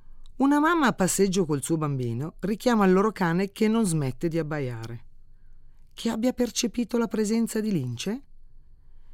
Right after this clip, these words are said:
Il gatto inizia a fare le fusa sulla gamba di Mauro. "Ma certo che ci vedono, solo le persone non ci vedono più."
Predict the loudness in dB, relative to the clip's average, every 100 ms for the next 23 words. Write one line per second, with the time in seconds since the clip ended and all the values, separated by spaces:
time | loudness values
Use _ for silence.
0 | -20 -14 -6 0 2 2 2 0 0 0
1 | -2 0 2 2 0 0 0 0 0 0
2 | 0 0 -2 -4 -4 -4 -6 -8 -12 -16
3 | -16 -16 -16 -18 -20 -20 -20 -18 -6 -4
4 | 0 2 4 2 2 0 0 2 0 0
5 | -4 -6 -10 -10 4 6 6 4 0 0
6 | 2 4 4 4 2 -2 0 0 -2 -4
7 | -6